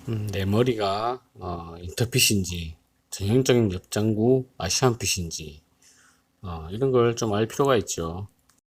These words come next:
음, 왜 그러냐면, 어, 헬멧도 마찬가지로 이렇게 아시안핏 그리고 인터핏, 어, 이런 핏이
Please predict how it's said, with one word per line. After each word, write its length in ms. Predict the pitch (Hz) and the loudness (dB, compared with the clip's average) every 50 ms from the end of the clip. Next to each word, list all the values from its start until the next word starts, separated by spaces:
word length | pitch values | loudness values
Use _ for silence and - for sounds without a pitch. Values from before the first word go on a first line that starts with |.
| _ _ _ _ _ - - - - | _ _ _ _ _ -20 -20 -10 -4
음, 460 | 127 113 110 110 107 104 104 101 98 95 107 | -2 0 2 2 2 0 0 -2 -4 -2 2
왜 120 | 113 127 | 2 4
그러냐면, 840 | 131 143 131 123 113 107 101 98 107 113 120 117 101 90 87 87 _ - | 6 6 6 6 4 2 0 -2 -2 -2 -2 -2 -2 -4 -6 -8 _ -14
어, 320 | 95 90 90 87 87 87 85 - - | -12 -10 -10 -10 -12 -14 -16 -12 -4
헬멧도 380 | 120 113 127 147 151 - 117 98 | -2 0 2 2 0 0 -4 -4
마찬가지로 840 | 92 92 - - 101 107 117 123 120 95 95 90 92 107 117 117 - _ - - | -4 -6 -6 -4 0 0 2 2 2 0 0 -2 -2 -2 -2 -4 -8 _ -10 -8
이렇게 300 | 92 - - - 95 87 | -8 -8 -8 -10 -8 -6
아시안핏 800 | 82 85 90 92 - 127 120 110 101 - - - 98 90 82 _ _ _ _ _ _ _ | -6 -6 -4 -2 2 4 4 4 2 -2 -2 -4 -4 -4 -4 _ _ _ _ _ _ _
그리고 300 | - 98 92 90 87 85 - | -10 -8 -8 -8 -8 -6 -6
인터핏, 680 | 92 90 95 - 107 95 - - - 127 113 101 - _ _ _ _ _ _ _ _ _ _ _ _ _ _ _ _ _ - | -6 -6 -4 -4 -6 -8 -6 -4 0 0 0 0 0 _ _ _ _ _ _ _ _ _ _ _ _ _ _ _ _ _ -10
어, 260 | - 92 85 85 82 82 87 | -8 -8 -8 -8 -8 -8 -4
이런 280 | 98 117 123 117 113 - | -2 0 0 0 0 -2
핏이 720 | - - 165 165 - - 117 104 107 110 113 107 92 87 | -2 -4 -2 -2 0 0 0 2 2 4 2 2 2 0